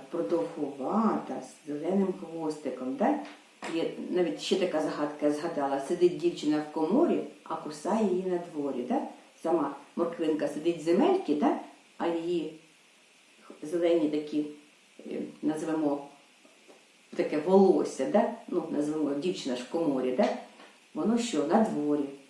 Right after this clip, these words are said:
Тому це морквинка, її полюбляють хто? Зайчики, а також наші дітки, да? Тому що вона дуже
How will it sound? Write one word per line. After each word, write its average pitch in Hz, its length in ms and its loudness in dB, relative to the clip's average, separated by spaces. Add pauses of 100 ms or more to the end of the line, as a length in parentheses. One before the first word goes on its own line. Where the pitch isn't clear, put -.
Тому 254 240 6
це - 320 -2 (120)
морквинка, 147 680 -2
її 190 200 0
полюбляють 185 600 -2 (120)
хто? 139 200 -6 (260)
Зайчики, - 680 -6 (100)
а - 40 -8
також 220 380 2
наші - 280 -6 (100)
дітки, - 280 -8
да? - 220 0 (340)
Тому 160 180 -2
що 151 180 -6
вона 143 120 -2
дуже 370 340 4